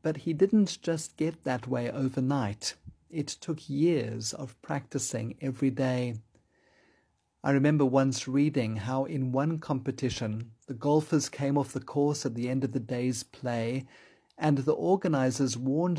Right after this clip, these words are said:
them that the next day it was probably going to rain. And so Gary Player, after a hard day's golf, went directly to the practice ground,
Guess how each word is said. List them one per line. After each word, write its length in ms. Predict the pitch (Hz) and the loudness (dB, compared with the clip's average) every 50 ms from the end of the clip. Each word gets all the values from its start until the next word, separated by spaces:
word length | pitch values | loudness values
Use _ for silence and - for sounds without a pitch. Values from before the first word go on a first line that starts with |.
| 131 - | -2 -4
them 320 | - 117 110 107 110 113 113 | -2 -2 -2 -2 -4 -4 -4
that 180 | - 131 - | -6 -4 -2
the 80 | 156 139 | 0 0
next 520 | 139 131 143 165 196 - - - - - | 0 0 0 -2 -2 -4 -6 -10 -10 -6
day 360 | - 127 113 110 113 113 113 - | -4 -4 -2 -2 -4 -6 -6 -6
it 220 | - 147 - - | -6 -8 -6 -4
was 160 | - 139 127 - | -4 -6 -6 -6
probably 560 | - - - 175 170 160 135 110 113 120 107 | -10 -4 -2 0 2 2 0 0 -2 -4 -4
going 320 | 110 131 123 120 120 120 | -4 -4 -6 -4 -6 -6
to 160 | 113 - 135 | -6 -6 -4
rain. 640 | 127 123 135 147 147 139 127 120 117 113 110 110 - _ _ _ _ _ _ _ _ _ _ _ _ _ _ _ _ _ | -4 -2 -2 -2 -2 -2 -2 -2 -2 -4 -4 -6 -8 _ _ _ _ _ _ _ _ _ _ _ _ _ _ _ _ _
And 120 | 156 151 | -4 0
so 160 | - - 180 170 | 2 2 2 2
Gary 400 | 156 - 170 180 196 208 208 196 | 2 2 2 4 4 4 4 4
Player, 600 | - - - - 185 175 175 151 123 117 113 - - | 2 -4 -10 -10 -6 -4 -2 -2 -2 -2 -4 -6 -6
after 420 | 143 151 151 156 - - - 160 | -4 -4 -4 -6 -8 -6 -4 -4
a 80 | 151 143 | -2 -4
hard 560 | 113 - - - 175 185 185 185 175 156 - - | -4 -8 -6 -4 -2 0 2 2 2 0 -2 -4
day's 340 | - 151 156 156 151 143 - | -2 0 2 2 2 0 -2
golf, 360 | - - 139 127 120 117 - - - - _ _ | -4 -4 -4 -4 -4 -6 -8 -14 -20 -20 _ _
went 340 | 165 165 175 175 160 - - | 2 4 4 4 2 -2 -4
directly 600 | - 147 143 147 143 147 175 190 - - 165 147 | -4 -2 0 2 2 2 2 0 2 2 2 2
to 140 | - - 139 | 2 0 -4
the 80 | 147 | -4
practice 480 | - - - 165 170 165 - 156 - - | -4 -4 -6 -8 -8 -8 -8 -8 -8 -8
ground, 500 | - - 131 113 107 107 113 123 131 | -6 -6 -4 -4 -4 -6 -8 -10 -14